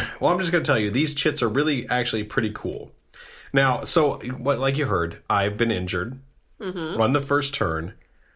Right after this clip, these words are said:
Speaker 1: but what is all of that for, Nicole?
Speaker 2: The dog.
Speaker 1: You don't know.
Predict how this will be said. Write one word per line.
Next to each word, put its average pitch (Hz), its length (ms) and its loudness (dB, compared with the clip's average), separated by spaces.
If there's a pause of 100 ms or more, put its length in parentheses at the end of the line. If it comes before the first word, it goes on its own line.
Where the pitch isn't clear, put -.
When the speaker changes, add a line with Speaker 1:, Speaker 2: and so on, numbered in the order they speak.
(200)
Speaker 1:
but 117 400 0
what 107 640 -2 (160)
is 110 320 -2
all 113 300 2
of 101 100 -2
that 95 260 -2
for, - 340 -8
Nicole? 82 480 -8 (360)
Speaker 2:
The 302 120 -12 (200)
dog. 214 580 -10
Speaker 1:
You 117 160 0
don't 85 180 -4
know. 78 180 -14